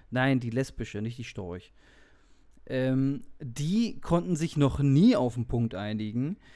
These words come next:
Ich mein, der, der, der, der, der Gauland, der, der, der hasst Lesbische auf den Tod, beziehungsweise, äh, ähm, Gays generell auf den Tod.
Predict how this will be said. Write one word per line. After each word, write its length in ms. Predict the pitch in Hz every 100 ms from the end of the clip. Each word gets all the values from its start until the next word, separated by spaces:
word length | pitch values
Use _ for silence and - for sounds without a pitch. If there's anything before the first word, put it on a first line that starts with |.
| - -
Ich 140 | 127
mein, 180 | 147 151
der, 120 | 143
der, 200 | 143 135
der, 200 | 139 135
der, 200 | 123 131
der 160 | 131 123
Gauland, 460 | 123 156 170 151
der, 80 | 135
der, 160 | 123 123
der 280 | 131 117
hasst 440 | 151 165 - - -
Lesbische 680 | 135 147 151 151 - 151 -
auf 140 | 139
den 120 | 135 120
Tod, 380 | 151 175 175
beziehungsweise, 560 | 131 131 139 123 113 113
äh, 360 | 113 117 80 113
ähm, 360 | 117 107 127
Gays 340 | 120 120 135 -
generell 340 | 127 113 131
auf 140 | 127
den 100 | 117
Tod. 400 | 120 143 117 135